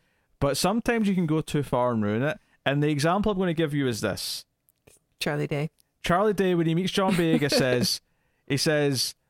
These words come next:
Speaker 1: "Oh, your dad gave really great speeches." That's a good reference. That's a funny
Speaker 2: Mm-hmm.
Speaker 1: line. I laughed. And then he ruins it by going, "Did you hear the one where he cancelled the apocalypse?" I'm like, "No, you took it too far. Now it's not
Speaker 2: Yeah.
Speaker 1: funny anymore." <laughs>
Speaker 2: Yep.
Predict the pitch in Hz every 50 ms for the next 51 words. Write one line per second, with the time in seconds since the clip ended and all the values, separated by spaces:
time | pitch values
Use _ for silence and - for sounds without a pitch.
0 | _ _ - 165 165 165 165 156 131 165 160 165 175 165 156 165 160 143 143 147
1 | 151 147 123 127 127 123 120 - - - 120 71 - - 107 101 95 - _ _
2 | _ _ - 127 160 170 175 - 190 175 139 131 123 156 165 156 143 151 156 170
3 | 170 - 208 208 196 - - 151 143 143 - 139 127 - - 151 156 151 147 135
4 | 135 143 156 165 185 185 165 - _ _ _ - - 131 127 123 123 135 151 185
5 | 202 - - - - - - _ _ _ _ _ _ - 139 139 151 165 180 180
6 | 165 143 160 170 175 165 160 156 - 147 139 123 143 135 131 127 127 117 - -
7 | 123 113 135 120 156 226 277 302 294 285 277 254 247 220 208 - 214 208 - 214
8 | 180 196 185 - - 180 185 - - 208 175 - 170 160 185 226 285 277 185 139
9 | 196 - 214 - - 294 - 277 240 - 254 254 - - 262 226 180 143 113 -
10 | - - - 180 220 247 254 - - 254 254 - 196 - 240 220 202 190 175 160
11 | 156 147 151 156 - - 539 494 440 381 - _ _ _ _ _ _ _ _ _
12 | _ _ _ - - - _ - 175 175 175 -